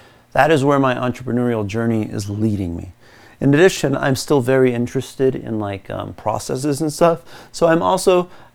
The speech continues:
at the same time trying to become an affiliate, uh, marketer again, because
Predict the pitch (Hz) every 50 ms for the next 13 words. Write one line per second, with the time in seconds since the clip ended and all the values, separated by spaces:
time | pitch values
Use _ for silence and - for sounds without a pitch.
0 | _ _ - 143 147 - - 156 - 170 156 156 156 151 - 165 156 156 151 143
1 | 143 - - 139 135 135 127 - 127 - - 147 139 135 123 120 - - - 143
2 | 147 143 135 123 120 123 - - - - - - _ _ _ - - 120 113 113
3 | 113 120 127 135 139 139 - 156 160 160 165 - - 135 131 113 123 127 131 143
4 | 165 180 185 156 135 127 120 - 147 127 113 113 113 113 113 110 -